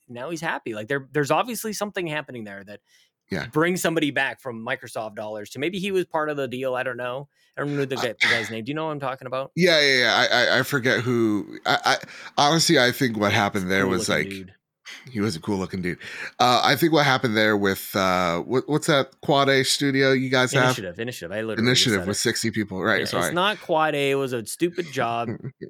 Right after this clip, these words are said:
Speaker 1: title, the posting
Speaker 2: Title.
Speaker 1: somebody did.
Speaker 2: Yeah. No, I think, you know what? Starting studios are, is really hard and very expensive. And they probably looked at it going, "This is a bit more than we can chew."
Speaker 1: Yeah.
Speaker 2: And they kinda took a look at Crystal Dynamics, who has an abusive relationship with Square Enix, and just went,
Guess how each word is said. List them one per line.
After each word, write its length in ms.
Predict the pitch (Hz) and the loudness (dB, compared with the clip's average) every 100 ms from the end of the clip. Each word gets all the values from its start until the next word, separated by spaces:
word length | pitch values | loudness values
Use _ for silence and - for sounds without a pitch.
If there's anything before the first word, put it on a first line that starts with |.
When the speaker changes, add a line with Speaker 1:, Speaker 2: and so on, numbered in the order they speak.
| 127 | -10
Speaker 1:
title, 380 | - 120 117 110 | -6 -4 -4 -8
the 140 | - 104 | -14 -10
posting 340 | 135 120 82 | -10 -6 -2
Speaker 2:
Title. 200 | 78 82 | -2 -2
Speaker 1:
somebody 300 | 110 107 107 | -6 -10 -10
did. 160 | 104 104 | -8 2
Speaker 2:
Yeah. 240 | 127 101 - - - 165 | 4 4 0 -16 -14 2
No, 120 | 175 | 4
I 160 | 135 165 | 6 4
think, 240 | 208 180 | 2 -2
you 180 | 160 151 | 0 2
know 100 | 123 | 4
what? 200 | 135 135 | 4 2
Starting 480 | - 147 135 139 127 | 2 2 4 2 0
studios 600 | - - 127 127 101 98 | -2 0 0 2 2 0
are, 160 | 92 - | -4 -4
is 200 | 98 85 | -6 -4
really 160 | 101 92 | -2 -2
hard 260 | 98 104 90 | 0 0 0
and 120 | 85 | -2
very 260 | 95 95 | 2 2
expensive. 540 | 85 - - 95 87 73 | 0 -2 -2 -2 -4 -6
And 100 | 80 | -6
they 60 | 82 | -2
probably 320 | 104 120 104 | 0 2 0
looked 240 | 101 113 | -2 -2
at 160 | 85 82 | 0 0
it 80 | 69 | -2
going, 280 | 85 73 - - - - - - | -4 -6 -10 -20 -20 -20 -20 -2
"This 180 | 185 170 | 0 4
is 80 | 147 | 4
a 100 | 123 | 4
bit 180 | 127 117 | 2 2
more 200 | 127 120 | 2 4
than 120 | 113 | 4
we 140 | 113 | 2
can 160 | 113 98 | 0 0
chew." 400 | - 107 120 135 - | 2 2 2 -2 0
Speaker 1:
Yeah. 220 | 110 110 | 2 4
Speaker 2:
And 140 | 107 | 2
they 120 | 104 104 | 0 0
kinda 300 | 127 120 113 | 0 0 0
took 220 | 135 110 | 0 2
a 40 | |
look 200 | 120 117 | 0 2
at 160 | 104 - | 0 0
Crystal 260 | 135 - | -2 -2
Dynamics, 560 | 120 101 101 120 110 - | 0 0 0 0 -2 -4
who 200 | 104 104 | -6 -6
has 240 | 110 107 98 | -2 -2 0
an 100 | 95 | -6
abusive 480 | 87 107 113 110 101 | -6 -6 -4 -4 -2
relationship 600 | 104 110 107 92 98 - - - - 107 | -2 -2 -4 -2 -4 -4 -18 -20 -8 -2
with 120 | 113 | 0
Square 320 | - 123 107 | 2 2 4
Enix, 360 | 135 120 92 110 | 2 0 0 -4
and 100 | 98 | -2
just 180 | 110 | -2
went, 100 | 110 | 2